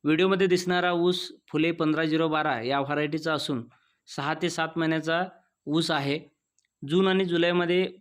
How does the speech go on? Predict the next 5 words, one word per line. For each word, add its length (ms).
पावसाचं 440
प्रमाण 360
जास्त 320
असल्यामुळे 500
या 500